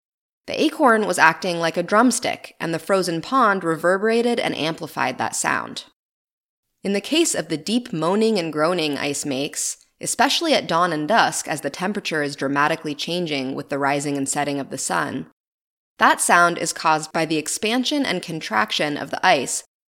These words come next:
which can cause fractures, pressure ridges, and can cause different layers of the ice to grind against one another. The massive weight and size of these ice sheets cause these noises to be incredibly deep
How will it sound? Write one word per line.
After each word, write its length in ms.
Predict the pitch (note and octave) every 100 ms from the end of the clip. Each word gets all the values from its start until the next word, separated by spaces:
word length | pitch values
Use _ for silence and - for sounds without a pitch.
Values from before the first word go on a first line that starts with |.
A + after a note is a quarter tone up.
| _
which 200 | F3+ -
can 120 | E3+
cause 280 | D3+ D3+ -
fractures, 720 | - A3+ A#3 - A3+ G#3+ G#3
pressure 480 | - - G#3+ - G3+
ridges, 560 | F#3+ F#3 F#3+ F#3+ F#3 - _ _ _
and 220 | A#3+ D4
can 140 | B3+ G#3+
cause 280 | F3 E3 -
different 380 | F#3 A3 G#3
layers 320 | F3 F3+ F3+ E3+
of 80 |
the 160 | D#3+ -
ice 240 | C#3+ D3+
to 140 | - D3
grind 400 | D3 D3 D3+ D3
against 360 | C#3+ C3+ -
one 140 | C#3+ C#3
another. 480 | C#3+ D3+ B2+ - D#3 _ _ _ _ _ _ _ _ _ _ _ _
The 80 | F#3
massive 420 | F#3+ A3 A#3+ A#3+
weight 320 | D#3+ D#3+ G3+ -
and 160 | D3+
size 440 | - D#3+ C#3+ E3+ G3+
of 100 | G3
these 160 | A3+
ice 260 | - A#3 A#3
sheets 440 | C4 C4 - - -
cause 360 | - G3+ G#3 G3+
these 200 | G3+ F3
noises 460 | D#3 D#3 D#3 C#3+
to 100 | -
be 160 | D3 C#3
incredibly 720 | C#3+ D3 - G3 G3+ G#3 G3+
deep 320 | - D3 -